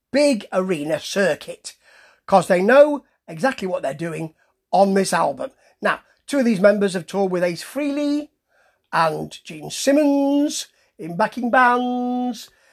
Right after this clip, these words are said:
and you can certainly hear they know what they're doing. This is Rock City Machine Company, or Rock City Machine Co, 'cause there is actually a Rock City Machine Company who make, I wanna say,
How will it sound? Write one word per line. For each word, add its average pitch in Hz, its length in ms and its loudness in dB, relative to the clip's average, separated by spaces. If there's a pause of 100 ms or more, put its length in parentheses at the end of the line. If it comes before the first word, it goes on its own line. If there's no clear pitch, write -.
(300)
and 220 460 6
you 180 200 -4
can 170 380 -4
certainly 175 840 -4
hear 156 360 -8
they 151 220 -8
know 147 240 -6
what 143 240 -6
they're 160 160 -2
doing. 170 540 4 (500)
This - 140 -10
is 226 100 0
Rock 170 240 -2
City - 300 -8
Machine 247 420 2
Company, 160 560 -6 (240)
or 170 160 -6
Rock 196 160 2
City - 280 -10
Machine 160 400 -8
Co, - 360 2 (680)
'cause 170 160 -4
there 226 140 4
is 320 80 2
actually 190 240 -2
a - 20 -2
Rock 190 160 0
City 185 240 -8
Machine 180 320 -6
Company 170 380 -2
who 165 80 -8
make, 170 240 -8 (2250)
I - 60 -4
wanna 381 220 -2
say, 247 340 -2